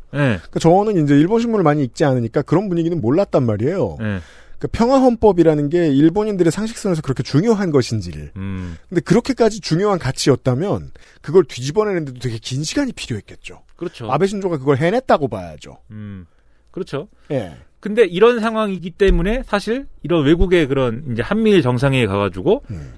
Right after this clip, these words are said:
Speaker 1: 방위력 강화합니다.라고 얘기한 게
Speaker 2: 시원하게 질렀다.
Speaker 1: 예, 자민당 사람들 입장에서는 안심이 되고.
Speaker 2: 음.
Speaker 1: 예. 왜냐면 기시다 후미오가 계속 애매하거든요. 왜냐면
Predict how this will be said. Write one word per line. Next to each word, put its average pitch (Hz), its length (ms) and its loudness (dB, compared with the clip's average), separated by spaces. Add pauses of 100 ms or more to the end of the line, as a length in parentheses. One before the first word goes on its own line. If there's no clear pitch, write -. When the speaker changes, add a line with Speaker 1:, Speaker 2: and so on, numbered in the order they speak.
Speaker 1:
방위력 147 340 2
강화합니다.라고 127 1400 0
얘기한 123 320 0
게 127 180 -4
Speaker 2:
시원하게 147 360 4
질렀다. 131 640 0
Speaker 1:
예, 143 200 -4
자민당 180 600 0
사람들 160 340 -2
입장에서는 127 480 -6
안심이 147 380 0
되고. 127 360 2 (160)
Speaker 2:
음. 107 400 -6
Speaker 1:
예. 107 160 -4 (640)
왜냐면 190 340 0
기시다 208 280 2
후미오가 165 600 2 (460)
계속 196 380 2 (420)
애매하거든요. 139 720 0
왜냐면 175 580 -4